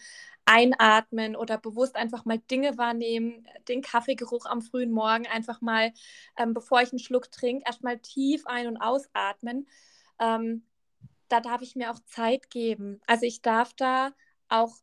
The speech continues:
im Umgang mit mir selbst liebevoll sein. Ich darf, ähm, vor allem wertungsfrei an die Sache rangehen, finde ich ganz wichtig, weil es wird, es, es ist etwas, das integriert werden muss und das auch seine Zeit braucht. Und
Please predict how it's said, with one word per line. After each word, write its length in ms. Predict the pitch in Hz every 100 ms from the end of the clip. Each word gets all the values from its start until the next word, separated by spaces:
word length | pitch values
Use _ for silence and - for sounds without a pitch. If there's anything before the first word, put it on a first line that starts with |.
| _ -
im 200 | 233 226
Umgang 380 | 247 262 247
mit 200 | 240 240
mir 140 | 226 233
selbst 680 | 226 220 226 254 - - - _ _
liebevoll 600 | 240 262 277 - 294 285
sein. 460 | 285 294 277 285 330 392 - - - -
Ich 200 | 247 -
darf, 540 | 233 233 240 233 - -
ähm, 380 | 226 220 226 - -
vor 160 | 233
allem 240 | 226 214 202
wertungsfrei 1040 | 202 226 - 302 302 - - 277 285 -
an 120 | 277
die 60 | 269
Sache 380 | 277 269 277 262
rangehen, 500 | 262 269 269 277 277
finde 240 | 277 254
ich 80 | 269
ganz 340 | 262 262 254 -
wichtig, 480 | 269 269 - 190 -
weil 300 | 220 226 226
es 240 | 226 -
wird, 300 | 233 247 - _ _ _ _ -
es, 180 | 233 - _
es 180 | 240 - -
ist 380 | 339 - - - _ -
etwas, 340 | 247 247 269
das 200 | 269 262
integriert 580 | - 262 247 - 262 247
werden 300 | 226 214 202
muss 380 | 208 247 415 - - - -
und 140 | 233 226
das 180 | 247
auch 140 | - 240
seine 300 | 233 220 220
Zeit 360 | - 240 277
braucht. 440 | - 196 185 180 -
Und 260 | 220 214